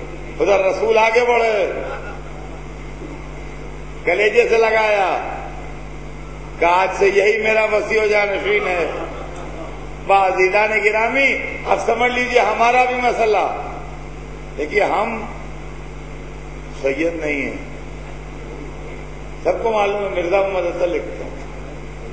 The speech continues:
وہ تو وہاں بلائے گئے تھے خاندان والے،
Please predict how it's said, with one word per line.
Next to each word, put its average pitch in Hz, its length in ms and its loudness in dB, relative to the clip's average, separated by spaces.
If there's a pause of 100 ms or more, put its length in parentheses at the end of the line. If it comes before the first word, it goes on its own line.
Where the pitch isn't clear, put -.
(800)
وہ 220 240 4
تو 214 540 2
وہاں 175 340 4
بلائے 196 320 4
گئے 214 120 2
تھے 208 240 2
خاندان 180 440 2
والے، 170 500 0